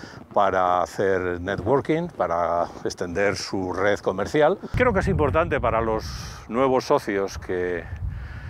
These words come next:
paséis a formar parte de nuestra familia, que sepáis que nuestros socios juegan los mejores circuitos que hay actualmente en España, se juegan todos.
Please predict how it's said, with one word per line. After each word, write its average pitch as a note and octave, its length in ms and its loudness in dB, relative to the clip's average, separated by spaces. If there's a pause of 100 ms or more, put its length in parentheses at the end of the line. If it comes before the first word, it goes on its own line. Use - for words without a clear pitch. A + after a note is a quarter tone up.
(520)
paséis A#2 300 -2
a A2 60 0
formar G2 340 0
parte G2 260 0
de F2 80 -4
nuestra - 300 -4
familia, G2 480 -2
que G#2+ 100 -4
sepáis G#2 380 0
que G2 320 0
nuestros A2 340 0
socios D3 340 0
juegan C#3+ 300 2
los G#2 160 0
mejores A2 500 2
circuitos F#2 480 -6
que F#2 100 -4
hay F#2 120 -2
actualmente F2 500 -4
en D#2 80 -14
España, E2 480 -4
se - 120 -10
juegan F2+ 340 -6
todos. D#2+ 420 -4